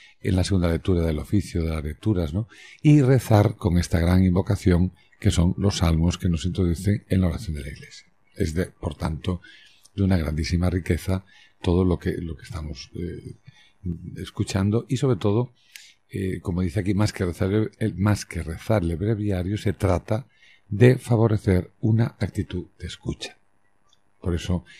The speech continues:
lo que se dice de la oración, ¿no? La oración es hablar a Dios que siempre escucha y escuchar a Dios que siempre habla.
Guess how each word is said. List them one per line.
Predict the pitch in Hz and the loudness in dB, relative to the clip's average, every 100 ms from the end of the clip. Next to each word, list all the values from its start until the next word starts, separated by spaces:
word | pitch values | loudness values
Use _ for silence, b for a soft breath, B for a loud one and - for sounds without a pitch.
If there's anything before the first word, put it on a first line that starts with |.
| B B - | B B -8
lo | 92 85 85 78 | -4 -2 -4 -4
que | 85 | -6
se | - | -4
dice | 85 - 98 | -6 -4 -6
de | 92 | -6
la | 80 | -8
oración, | 78 - 123 95 | -10 -6 -4 -4
¿no? | 98 - | -6 -10
La | - 78 | -10 -8
oración | 78 98 92 | -4 -4 -2
es | 90 | -2
hablar | 87 98 87 - b b b b | 2 4 2 -2 b b b b
a | - | -4
Dios | 87 101 101 | 0 2 0
que | - 85 | -2 -6
siempre | 95 92 113 | -4 -4 -4
escucha | 110 - 87 - 104 - | -6 -4 -6 -4 -8 -2
y | 156 | 2
escuchar | 175 - 165 - 101 95 98 | 2 0 -8 -2 0 0 -2
a | - 101 | -2 0
Dios | 92 90 | 0 -2
que | - 104 | -4 -6
siempre | - 80 78 95 - | -4 -6 -6 -8 -6
habla. | 76 65 64 | -8 -8 -12